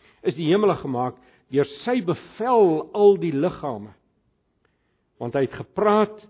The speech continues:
en dit was so. Hy het beveel en dit was daar. Verstommend die insig wat hierdie mense gehad het. So, as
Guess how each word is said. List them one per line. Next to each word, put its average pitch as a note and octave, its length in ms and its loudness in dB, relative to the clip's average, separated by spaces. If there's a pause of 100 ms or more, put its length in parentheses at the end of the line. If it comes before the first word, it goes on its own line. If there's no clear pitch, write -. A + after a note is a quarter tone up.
(140)
en E3 100 -6
dit B2+ 220 -6
was A#2 180 -8 (160)
so. G#2 140 -18 (880)
Hy C3 80 -6
het A#2 80 -18
beveel G3 640 0 (260)
en D#3 80 -6
dit B2+ 160 -2
was B2+ 220 -6 (100)
daar. - 240 -14 (1600)
Verstommend F#3+ 840 -6
die D#3+ 80 -10
insig - 400 -10
wat C3+ 160 -10
hierdie B2 200 -8
mense A#2+ 360 -8
gehad G#2+ 240 -18
het. - 160 -20 (1040)
So, A3 160 4
as - 240 0